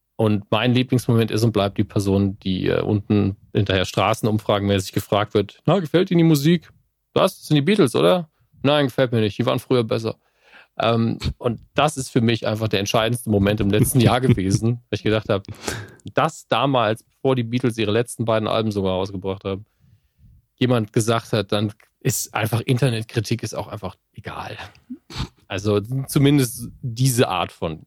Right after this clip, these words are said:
Speaker 1: Kritik. Ja? Also ohne Argumente, ja, die waren früher besser, die haben sich zu sehr verändert, finde ich doof. Ähm, das haben wir ja auch damals irgendwie nach einem halben Jahr das erste Mal gehört, dass wir früher besser waren. Fand ich gut.
Speaker 2: Stimmt, ja.
Speaker 1: So nach einem, ja, klar. Also ich auch nach einem halben Jahr,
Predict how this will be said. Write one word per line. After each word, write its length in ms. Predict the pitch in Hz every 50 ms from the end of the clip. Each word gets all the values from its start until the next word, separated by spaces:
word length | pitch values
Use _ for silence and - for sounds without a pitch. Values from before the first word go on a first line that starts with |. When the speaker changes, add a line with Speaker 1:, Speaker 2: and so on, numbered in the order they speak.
| _ _
Speaker 1:
Kritik. 380 | _ - 90 - 82 85 - _
Ja? 180 | - 98 104 101
Also 180 | - 101 98 -
ohne 320 | - 95 110 135 143 143 131
Argumente, 320 | 131 120 117 120 120 123
ja, 140 | 107 110 110
die 120 | 107 101
waren 140 | 101 92 90
früher 240 | - - 95 92 90
besser, 260 | 87 - - - 104
die 100 | 101 98
haben 120 | 98 98
sich 180 | 104 101 - _
zu 120 | - -
sehr 120 | 104 95 90
verändert, 460 | - - 85 82 95 98 101 - _ _
finde 120 | - 95
ich 80 | 95 _
doof. 200 | 90 85 87 - _ _ _ - _ _ _ _ _ _ _ _
Ähm, 380 | - 104 107 104 104 101 95 - _ _
das 160 | 117 - -
haben 140 | 139 131 127
wir 100 | 139 143
ja 120 | 135 113
auch 120 | 104 123 117
damals 320 | - 117 110 104 104 98
irgendwie 160 | 104 98 101
nach 60 | 95
einem 140 | 92 95 90
halben 220 | 98 101 98 98 95
Jahr 340 | 92 87 87 90 90 92 _ _
das 140 | _ - -
erste 280 | - 87 - - -
Mal 140 | 95 90 90
gehört, 280 | 90 82 87 90 92 - _ _
dass 120 | - 90 -
wir 80 | 90
früher 240 | - _ - 92 85
besser 320 | 78 - - - 95 85
waren. 140 | 90 90 95
Fand 160 | - - 160
ich 80 | - -
gut. 240 | - 107 98 - -
Speaker 2:
Stimmt, 260 | - - 117 127 -
ja. 60 | 117
Speaker 1:
So 60 | 104 95
nach 60 | 90
einem, 120 | 98 95 - _ _ _ _ _ _ _ _ _ -
ja, 160 | 131 123 - - 117 123 120
klar. 280 | - - 139 113 95 -
Also 240 | - 104 104 110 107
ich 160 | 110 113 131
auch 100 | 117 123
nach 100 | 123 110
einem 120 | 107 104
halben 240 | 104 113 127 120 120
Jahr, 380 | 113 107 113 123 135 131 117